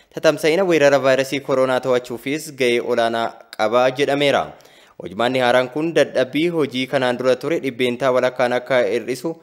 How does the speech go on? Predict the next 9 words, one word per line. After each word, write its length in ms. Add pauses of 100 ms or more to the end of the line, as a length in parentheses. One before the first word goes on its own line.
(360)
hoogganaan 520
biiroo 240
galiiwwanii 480
magaalaa 360
Finfinnee 480
obbo 360
Mulgeetaa 520
Tarrafaa 640 (100)
himaniiru. 440